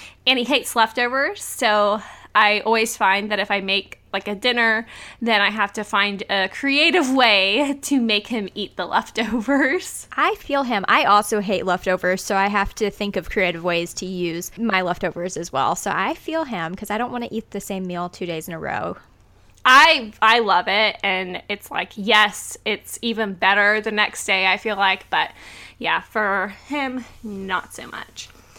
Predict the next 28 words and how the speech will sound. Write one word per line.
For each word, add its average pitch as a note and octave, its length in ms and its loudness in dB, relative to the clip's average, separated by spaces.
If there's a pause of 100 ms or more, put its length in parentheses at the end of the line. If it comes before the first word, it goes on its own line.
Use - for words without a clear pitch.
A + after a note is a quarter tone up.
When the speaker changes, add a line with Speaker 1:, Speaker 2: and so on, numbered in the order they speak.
(240)
Speaker 1:
And B3+ 180 0
then B3 220 0
also, B3 680 4
something B3+ 320 -4
that's A3 200 -2
super B3+ 960 2
easy A3 360 -2
to G3+ 100 -6
make F#3 300 -2
that's, F#3+ 280 -4
like, F#3+ 140 -4
an G3 140 -8
entree F#3+ 720 -2
is G3+ 320 -4
just G3+ 440 -4
Mexican G3 600 -4
chicken, A3 560 -6 (340)
and A3 140 -2
it's G#3 180 -6
literally A3 560 2
just G3+ 340 -6
frozen B3+ 360 0
chicken B3+ 320 -4
tenderloins A3+ 840 -2 (100)
in A#3+ 120 2
the A3 80 2
crock G3+ 400 2
pot, G#3+ 320 6